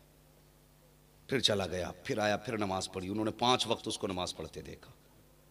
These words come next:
पांच वक्त नमाज पढ़ते देखा उसने, बुजुर्ग ने, और फिर कुछ ना पूछा। कहने लगे, "बेटे,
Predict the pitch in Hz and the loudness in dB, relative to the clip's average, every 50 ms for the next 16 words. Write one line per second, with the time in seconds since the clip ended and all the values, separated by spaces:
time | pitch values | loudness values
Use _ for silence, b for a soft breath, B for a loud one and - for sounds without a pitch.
0 | _ _ - 160 196 240 247 - 208 190 196 - - 175 160 139 135 123 - - | _ _ 6 8 10 10 10 10 8 6 6 6 4 4 6 6 4 4 4 0
1 | 117 104 - 107 92 92 85 - 82 80 78 - 98 95 - - - - - - | -2 -2 0 -2 -2 -2 -4 -6 -8 -10 -10 -10 -12 -12 -16 -18 -20 -20 -20 -20
2 | b b b b b b b b b - - 104 90 101 95 82 80 82 78 73 | b b b b b b b b b -10 -8 -6 -4 -4 -4 -4 -6 -8 -10 -12
3 | - - - - - - - - - _ - - - - - - - - 101 - | -14 -20 -20 -20 -20 -20 -20 -20 -20 _ -20 -20 -20 -20 -20 -14 -10 -10 -10 -10
4 | - - - 208 214 196 - 135 - 151 139 127 - - 113 104 - 95 87 - | 6 10 10 10 10 8 4 4 6 6 6 6 4 2 0 0 0 0 0 0
5 | - 120 113 104 104 90 101 90 107 101 - 104 104 104 101 87 101 104 101 | 0 2 2 2 2 0 2 2 0 0 2 2 2 2 2 0 -4 -10 -20